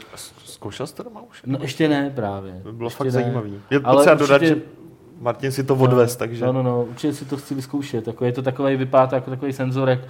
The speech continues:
Speaker 2: byl k víčku,
Speaker 1: Mhm.
Speaker 2: který si dáš pod monitor nebo nad monitor, na-, nakalibruješ to a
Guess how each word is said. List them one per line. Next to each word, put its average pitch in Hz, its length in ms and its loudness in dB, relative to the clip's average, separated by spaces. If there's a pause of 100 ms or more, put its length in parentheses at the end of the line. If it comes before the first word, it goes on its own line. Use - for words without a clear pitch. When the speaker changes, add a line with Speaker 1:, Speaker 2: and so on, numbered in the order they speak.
(340)
Speaker 2:
byl 131 160 0
k 127 80 -8
víčku, 123 500 -2
Speaker 1:
Mhm. 170 280 -6 (200)
Speaker 2:
který 123 260 -2
si 127 120 -8
dáš 123 200 2
pod 120 180 -8
monitor 123 380 -4
nebo 123 180 -4
nad 117 180 -6
monitor, 120 480 -2
na-, 117 220 -8
nakalibruješ 120 680 -4
to 123 240 -2
a 120 80 -2